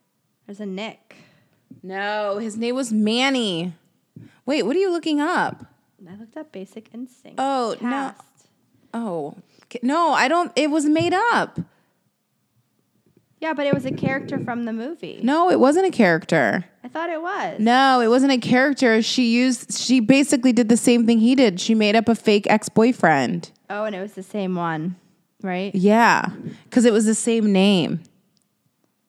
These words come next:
Speaker 2: Maybe look up Manny from Don't Fuck With Kim. <laughs> Does that come up?
Speaker 1: Yeah, it sure does.
Speaker 2: Yes, see?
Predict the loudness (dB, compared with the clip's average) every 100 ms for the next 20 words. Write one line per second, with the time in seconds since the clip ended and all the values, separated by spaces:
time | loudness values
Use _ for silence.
0 | _ _ _ _ _ _ _ _ _ _
1 | _ -20 _ _ _ _ _ _ _ -6
2 | -4 -2 -2 -2 -2 -4 -4 -6 -6 -4
3 | -4 -4 -4 -4 -6 -8 -12 _ _ _
4 | -4 0 4 4 2 -2 -6 0 0 2
5 | -2 -4 -8 -8 -12 -16 _ -8 -8 _
6 | -16 _ -14 -12 -14 -14 _ -8 -6 -4
7 | -4 -4 -4 -2 -2 0 2 2 0 -4
8 | -6 -6 -8 -14 -12 -8 -6 -6 0 2
9 | 4 4 4 4 0 0 2 4 4 2